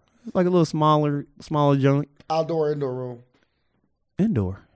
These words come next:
Speaker 2: Okay.
Speaker 1: I, I, I, I ain't going nowhere, traveling nowhere, and be sleeping outside.
Speaker 2: Not outside, literally, but you know they got those rooms where it's like,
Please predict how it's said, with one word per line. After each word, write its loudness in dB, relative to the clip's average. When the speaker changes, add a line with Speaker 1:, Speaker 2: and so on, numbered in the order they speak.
Speaker 2:
Okay. -16
Speaker 1:
I, -12
I, -8
I, -4
I -4
ain't -4
going 6
nowhere, 8
traveling 2
nowhere, 4
and -2
be 0
sleeping 0
outside. 0
Speaker 2:
Not 4
outside, 0
literally, -2
but -8
you -6
know 0
they -4
got -4
those -6
rooms -4
where 0
it's -8
like, -6